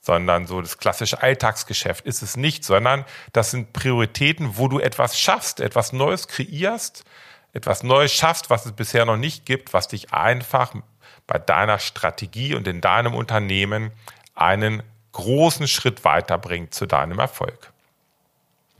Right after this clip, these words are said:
Ja, das Fazit,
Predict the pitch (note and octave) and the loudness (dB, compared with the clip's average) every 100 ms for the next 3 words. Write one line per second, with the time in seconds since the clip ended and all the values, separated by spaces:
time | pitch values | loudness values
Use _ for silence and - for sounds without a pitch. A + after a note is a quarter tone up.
0 | _ - - - - - - _ _ _ | _ -16 -16 -20 -20 -20 -20 _ _ _
1 | _ - C3+ B2 E2 D#2+ - - - _ | _ -2 2 4 4 2 -8 -16 -18 _
2 | - _ - C#3 - E3 F3+ F#3+ - F2+ | -20 _ 0 0 2 4 4 2 -6 -6
3 | D#2+ - | -6 -14